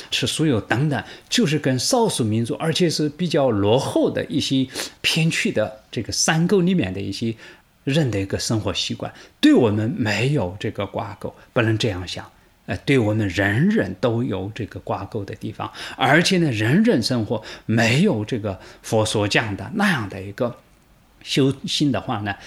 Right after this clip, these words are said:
的确全部都是跟罪相连的，呃，是这样子。但是呢，这些呢，没有给大家讲解清楚，没有交代清楚的话呢，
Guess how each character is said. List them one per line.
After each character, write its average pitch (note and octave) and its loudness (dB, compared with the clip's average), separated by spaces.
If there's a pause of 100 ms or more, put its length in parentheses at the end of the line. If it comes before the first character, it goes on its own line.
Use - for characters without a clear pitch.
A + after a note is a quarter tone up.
(160)
的 B2+ 2
确 F2+ -2 (240)
全 A2 0
部 A#2 2
都 A#2+ 0
是 G2 -6
跟 F2+ -6
罪 G#3+ 0 (100)
相 G#2+ 0
连 G2 -2
的， - -12 (500)
呃， E2+ -10
是 - -6
这 C#3+ 0
样 G2 -2
子。 - -10 (400)
但 C4+ 6
是 A#3 2
呢， A3+ 2
这 B3 0
些 C4+ 2
呢， A#3+ 2
没 C3 4
有 G3 2
给 D#3+ -2
大 A#2+ -2
家 A#2 -2
讲 G#2+ 0
解 C#3 -2
清 C#3+ -2
楚， C3+ -4
没 G2+ 0
有 D#3 0
交 C#4 4
代 C#3 4
清 A#2 -2
楚 A#2 -4
的 G2 -4
话 G#2 -8
呢， G#2 -6